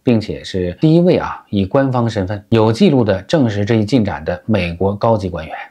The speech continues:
你要知道，一个星期前的周三，奥斯汀在罗马对与他同行的记者说，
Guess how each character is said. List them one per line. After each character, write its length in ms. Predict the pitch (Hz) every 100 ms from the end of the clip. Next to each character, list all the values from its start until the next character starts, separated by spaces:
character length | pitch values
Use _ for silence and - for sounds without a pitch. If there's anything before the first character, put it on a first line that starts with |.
| _ _ _ _
你 120 | - 127
要 120 | 151
知 140 | 143
道， 120 | 165
一 120 | 117 160
个 100 | 147
星 160 | 156
期 100 | 147
前 240 | 143 110 113
的 160 | 113
周 200 | 101 135
三， 200 | 131 131
奥 100 | 139
斯 100 | 131
汀 180 | 127 156 151
在 160 | 113
罗 180 | 101 123
马 120 | 127 - - _ _ _
对 160 | 147
与 200 | 123 101
他 160 | 90 113
同 200 | - 127
行 140 | 135
的 80 | 113
记 160 | 117 135
者 160 | -
说， 240 | - 98